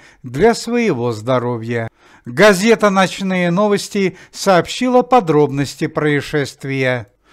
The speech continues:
За последние три года Анастасия Юрьевна трижды пыталась выйти замуж, и всё безуспешно.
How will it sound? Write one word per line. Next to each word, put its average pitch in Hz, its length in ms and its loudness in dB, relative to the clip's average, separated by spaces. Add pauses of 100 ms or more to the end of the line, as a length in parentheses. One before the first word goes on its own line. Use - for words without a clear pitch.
(140)
За 135 200 -2
последние 202 760 -2
три 196 220 -4
года 190 380 2
Анастасия 160 760 -4
Юрьевна 165 640 -2 (260)
трижды 165 460 -2
пыталась 147 580 -4
выйти 139 360 -8
замуж, 180 500 -6 (240)
и 233 140 -2
всё 139 340 -4
безуспешно. 131 1040 -6